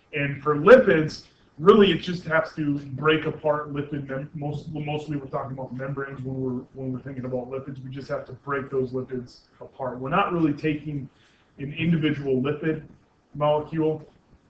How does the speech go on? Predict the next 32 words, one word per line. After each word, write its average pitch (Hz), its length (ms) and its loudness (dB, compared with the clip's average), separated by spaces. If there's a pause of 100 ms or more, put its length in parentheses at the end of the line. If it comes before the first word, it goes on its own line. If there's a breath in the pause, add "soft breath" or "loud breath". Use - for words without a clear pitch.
(120)
and 143 120 -2
breaking 147 320 -2
it 147 140 -8
down 143 220 -2
further. 143 480 -4
An 143 140 -12
individual 151 480 -2
lipid 143 320 -4
molecule 139 520 -4
is 120 60 -12
the 123 80 -18
small, 135 420 -10
smallest 139 440 -10
component, 127 440 -12
and 139 100 -10
that's 185 220 -6
still 262 300 0
a 151 40 -2
really 165 320 -2
big 147 440 -2 (240)
molecule. 131 540 -2
So 151 160 -12
we're 151 120 -4
gonna 160 120 2
have 160 140 0
to 160 80 0
do 147 140 -4
something 143 380 -6
special 139 420 -6
with 127 160 -6
our 120 120 -6
lipids. - 500 -16